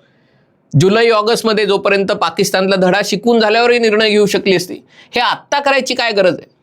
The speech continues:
आणि या प्रश्नाचं उत्तर माझ्याकडे नाहीये. मी उगाच तुम्हाला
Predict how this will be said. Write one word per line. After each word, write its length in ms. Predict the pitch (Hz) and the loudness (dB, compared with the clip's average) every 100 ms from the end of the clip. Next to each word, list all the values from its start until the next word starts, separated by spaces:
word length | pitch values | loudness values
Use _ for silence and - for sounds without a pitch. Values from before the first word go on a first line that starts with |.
| _ _ _ _ _ _ _ _ _ - | _ _ _ _ _ _ _ _ _ -8
आणि 140 | 139 151 | -4 -2
या 100 | 156 | -2
प्रश्नाचं 500 | 139 127 143 139 143 | -4 -4 -4 0 -2
उत्तर 300 | 135 156 156 | -2 -2 -2
माझ्याकडे 540 | 107 131 131 147 147 | -2 -2 -4 -2 -2
नाहीये. 340 | 135 135 147 | 0 0 0
मी 140 | 147 156 | 0 0
उगाच 300 | 143 156 151 | 0 -2 -2
तुम्हाला 360 | 139 135 143 | -2 0 -2